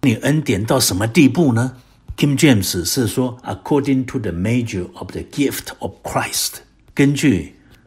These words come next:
基督恩赐的度量。也就是说，你不仅要尽什么功用，并且你尽这功用到什么程度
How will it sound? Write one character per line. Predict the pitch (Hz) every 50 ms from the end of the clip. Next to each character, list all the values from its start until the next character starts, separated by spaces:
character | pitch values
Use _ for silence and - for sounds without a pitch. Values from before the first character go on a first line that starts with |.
| _ _
基 | - - 147 139 135
督 | 117 - 139 135 135 - - - -
恩 | - 135 135 143
赐 | - - - - - - 120 92
的 | - -
度 | - - - - 113 -
量。 | - - 95 - - - _ _ _ _ _ _ _ _ _ _ _ _ - -
也 | 98
就 | 98 - 143
是 | 135 - 156 127
说， | - - 135 131 139 135 - - -
你 | - 104 87
不 | - - - 208
仅 | 190 196 - - 92 78 73 76 - _ _ _ _ _ _ _ _ _ _
要 | - 143 127 98
尽 | 95 - - 123 101
什 | 95 - -
么 | 90 87 95
功 | 107 - 135 123 123
用， | 123 117 95 90 - - - - _ _
并 | - 175 143 113
且 | - 120
你 | 110 95 87 82
尽 | - - 180 127 98
这 | 98 - 131
功 | 95 - 120 123
用 | 131 117 101 -
到 | - - 123 107
什 | - - 92
么 | 82 87 98
程 | 95 - - - 92 87 104 117
度 | - 180 190 - -